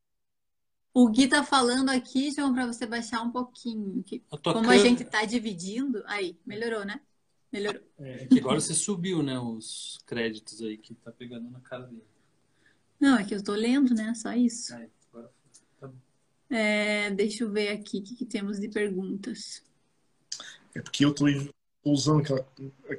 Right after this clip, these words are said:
Speaker 3: eu esqueci de trazer o tripé. Ah, eu tenho outro tripé. Mas até eu pegar aí.
Speaker 1: Não, mas esse aí tá.
Speaker 2: Esse
Speaker 1: Assim
Speaker 2: aí dá
Speaker 1: tá
Speaker 2: que,
Speaker 1: bom.
Speaker 2: que você põe o joystick pra cima ali, ele desce, né?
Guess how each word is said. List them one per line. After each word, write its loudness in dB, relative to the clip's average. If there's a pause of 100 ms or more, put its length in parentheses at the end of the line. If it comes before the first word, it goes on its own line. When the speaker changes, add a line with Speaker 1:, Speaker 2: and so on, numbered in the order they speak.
(300)
Speaker 3:
eu 4
esqueci -2
de -2
trazer 4
o 6
tripé. 0
Ah, -2
eu -2
tenho -2
outro -6
tripé. -12 (200)
Mas -8
até -6
eu -6
pegar -4
aí. -8
Speaker 1:
Não, 2
mas 6
esse 0
aí -2
tá. 0 (100)
Speaker 2:
Esse -6
Speaker 1:
Assim -2
Speaker 2:
aí -
dá 2
Speaker 1:
tá 2
Speaker 2:
que, -2
Speaker 1:
bom. -4 (400)
Speaker 2:
que -16
você -4
põe -2
o 4
joystick -4
pra 0
cima -6
ali, -2
ele -4
desce, -8
né? -18